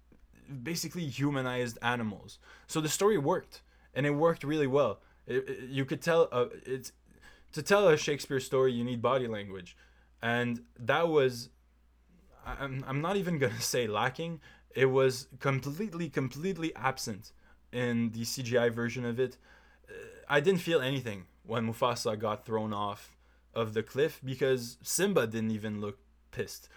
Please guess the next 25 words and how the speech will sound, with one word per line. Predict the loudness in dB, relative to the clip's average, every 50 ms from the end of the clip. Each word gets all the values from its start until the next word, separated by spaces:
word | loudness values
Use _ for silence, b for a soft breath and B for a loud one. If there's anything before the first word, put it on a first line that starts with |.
| B B B B
Like, | 0 0 0 2 -2
it's | -2 -2 -2 -2
just, | -2 -2 -2 -2 -4 -6 -12 -16 -20 b b b b b b b b b b b b b b _ _ _ -10
I, | -8 -8 -2 0 0
I | 0
feel | 2 4 6 6 8
like | 6 4 4 4
that's, | 2 2 2 2 -2 -4 -8 -8 -12 -16 _ _ _ _ _ _ _ _ _ _ _ _ _ _ _ _ _ _ _ -6
I | -4 -4
feel | 2 4 6
like | 6 6 4
that's | 4 2 2 2
where | 2 2 2 2
the | 2 -2
Lion | -2 0 0 0 0 0 -2
King | -2 -4 -4
conversation | -2 -2 -2 -2 -4 -6 -6 -8 -8 -8 -10 -8
ends. | -6 -4 -4 -2 0
Like, | 0 0 0
I | 0 -2
feel | 0 0 2 4
like | 4 4 2 2
it | -2 0
wasn't | 0 0 0 0 -2 -4 -6 -4 -6 -6 -10 -14 -20 -14 -8
as, | -6 -4 -4 -4 -6 -8 -12 -14 -16 -18